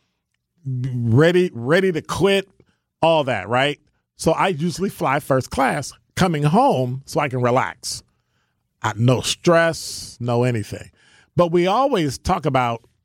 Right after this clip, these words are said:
you know, and, and, you know, Denise Thomas and I are on Sunday night, and, and <sighs> we keep running into this thing of people treating us as if we're not where we belong.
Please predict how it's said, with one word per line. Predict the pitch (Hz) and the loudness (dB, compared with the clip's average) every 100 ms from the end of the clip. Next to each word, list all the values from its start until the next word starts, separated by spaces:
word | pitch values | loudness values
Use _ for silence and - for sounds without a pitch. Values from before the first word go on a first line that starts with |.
| _ - | _ -2
you | 147 | 0
know, | 120 117 - | 2 0 0
and, | 139 131 | 0 2
and, | 151 143 143 | 0 2 2
you | 180 | 2
know, | 151 | 4
Denise | 139 139 180 | 2 0 0
Thomas | - 175 147 - | 0 0 0 -2
and | 127 | 0
I | |
are | 127 123 | 2 4
on | 131 | 2
Sunday | - 123 151 | 2 2 2
night, | 147 117 - - _ _ _ _ _ _ - | 2 0 -4 -16 _ _ _ _ _ _ -2
and, | 220 214 190 _ - | 0 -2 -12 _ -2
and | 226 214 214 - _ _ _ _ - | -2 -2 -8 -14 _ _ _ _ -10
<sighs> | 120 - - - _ _ _ _ _ _ _ _ _ _ - | -10 -10 -14 -20 _ _ _ _ _ _ _ _ _ _ 2
we | 190 202 | 2 4
keep | - 320 | 0 0
running | 165 147 240 254 160 | 0 0 0 0 -4
into | 147 165 | -2 0
this | 135 143 - | 0 0 -2
thing | - - 214 185 101 95 - _ _ _ _ _ _ - | -14 -2 0 0 -4 -16 -20 _ _ _ _ _ _ 2
of | 156 131 - - - | 4 2 -2 -4 0
people | 202 185 156 143 147 - _ _ _ _ _ _ _ _ _ _ | 0 2 2 2 -2 -12 _ _ _ _ _ _ _ _ _ _
treating | - 233 214 147 | -2 0 0 0
us | 131 139 | -2 0
as | 123 | 2
if | 127 - | 2 4
we're | 127 | 2
not | 123 127 - | 4 2 2
where | 127 113 | 2 2
we | 113 | 0
belong. | 104 101 85 | -2 -4 -6